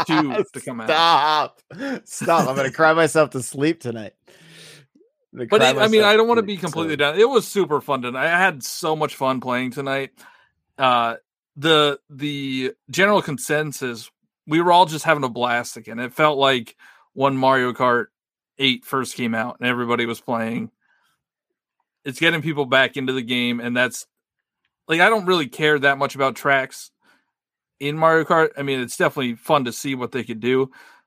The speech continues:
Speaker 1: but, like, playing with other people and playing, playing with your friends, it's, nothing can top it. Like, Mario Kart sixty-four is still a blast to play
Speaker 2: Right.
Speaker 1: with your friends, you know?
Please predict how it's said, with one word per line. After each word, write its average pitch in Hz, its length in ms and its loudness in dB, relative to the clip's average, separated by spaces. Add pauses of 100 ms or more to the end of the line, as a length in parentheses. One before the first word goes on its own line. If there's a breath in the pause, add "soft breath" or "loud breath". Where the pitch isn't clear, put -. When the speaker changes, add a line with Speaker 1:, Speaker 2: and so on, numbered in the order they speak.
(120)
Speaker 1:
but, 135 200 0
like, 127 220 -2
playing 139 380 2
with 127 160 -4
other 127 260 2
people 123 320 -4
and 120 100 -2
playing, 120 220 -2 (380)
playing 131 240 0
with 117 120 -6
your 113 100 -8
friends, 120 800 -2 (680)
it's, 135 400 -10 (460)
nothing 147 340 2
can 113 140 -6
top 113 260 -8
it. - 140 -18 (640)
Like, 190 160 4
Mario 233 240 6
Kart 170 200 2
sixty-four 190 520 0
is - 100 -8
still 147 160 0
a 123 60 -2
blast 123 260 2
to - 60 -16
play 143 220 -2 (540)
Speaker 2:
Right. 90 260 -6
Speaker 1:
with 214 140 0
your 156 120 -8
friends, - 500 -2
you 123 100 -6
know? 139 200 -6